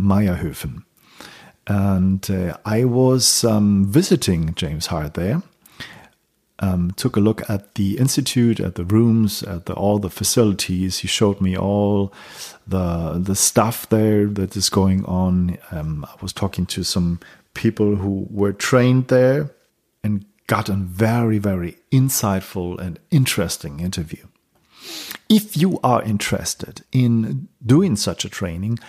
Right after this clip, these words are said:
then look out for more information at the homepage biocybernaut dot com.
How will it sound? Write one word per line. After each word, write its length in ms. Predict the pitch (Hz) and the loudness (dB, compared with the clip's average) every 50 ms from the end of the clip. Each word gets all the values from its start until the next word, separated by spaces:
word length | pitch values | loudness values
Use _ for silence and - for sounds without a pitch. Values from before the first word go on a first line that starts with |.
| - - - _ - | -20 -20 -20 _ -4
then 500 | - 107 113 113 117 120 123 120 - - 165 | 0 0 2 2 0 0 -2 -4 -6 -6 0
look 280 | - 120 131 175 - | 2 4 4 4 4
out 160 | - 131 127 | 0 -2 0
for 80 | - 123 | 0 2
more 180 | 98 98 104 104 | 2 4 2 2
information 540 | 104 104 113 95 95 95 98 - - 98 | 2 2 2 0 0 0 -2 -2 -2 -4
at 160 | 90 92 95 - | -4 -4 -4 -4
the 440 | 98 95 90 90 95 95 98 98 | -4 -2 -2 -2 -4 -4 -4 -6
homepage 840 | 92 - - - 123 131 139 131 - 107 92 85 85 92 - - - - - - - - - - _ - | -8 -6 -2 0 0 2 2 0 0 0 -2 -4 -4 -4 -6 -6 -8 -8 -12 -20 -20 -20 -20 -16 _ 0
biocybernaut 1200 | - 104 127 131 131 131 - - 120 113 120 110 101 92 90 90 87 78 78 - - - - - - - _ - - - | 0 2 2 2 0 0 0 0 2 2 2 2 2 2 2 0 -2 -2 -4 -6 -6 -8 -10 -12 -14 -16 _ -20 -14 -6
dot 340 | - 98 104 107 110 - - - | -2 0 0 0 -2 -6 -10 -8
com. 420 | - - 110 101 104 123 151 196 | -4 -2 0 0 0 -2 -4 -4